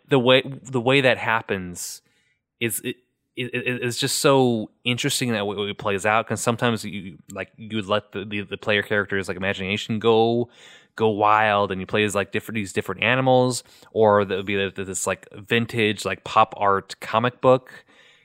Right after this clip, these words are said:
that you're playing through. It's kinda like a, like a horror-ish game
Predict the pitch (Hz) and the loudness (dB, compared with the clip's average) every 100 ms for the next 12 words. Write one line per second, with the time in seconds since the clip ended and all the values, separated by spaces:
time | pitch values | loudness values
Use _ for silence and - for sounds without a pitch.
0 | - 113 110 104 104 - 117 113 - 123 | -4 -4 -2 -4 -2 2 2 2 0 2
1 | 117 101 90 - 120 107 101 95 90 - | 4 2 0 -4 0 2 2 -2 -6 -10
2 | - 110 117 113 110 107 - - 107 113 | 0 6 8 6 4 0 -2 0 0 2
3 | 113 110 110 | 0 -2 -4